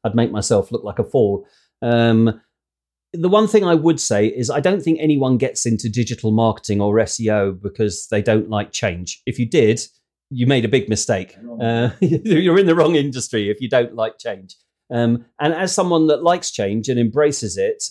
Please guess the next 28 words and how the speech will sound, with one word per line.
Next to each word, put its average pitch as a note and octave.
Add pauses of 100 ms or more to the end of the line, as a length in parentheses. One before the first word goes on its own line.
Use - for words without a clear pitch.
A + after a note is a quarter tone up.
(100)
and, A#2
and B2
loves D3+
the A2+
fact -
that A2
there's A2+
just C3
always C3+
something A#2+
new C3+
to -
learn D3+ (220)
that C3+
you've A#2+
gotta A#2+
stay A2+
on G#2+
top -
of, C#3 (320)
um, B2+ (200)
I'm E3
really D#3+
enjoying C#3
the B2
ride. B2+
And B2+
that's, -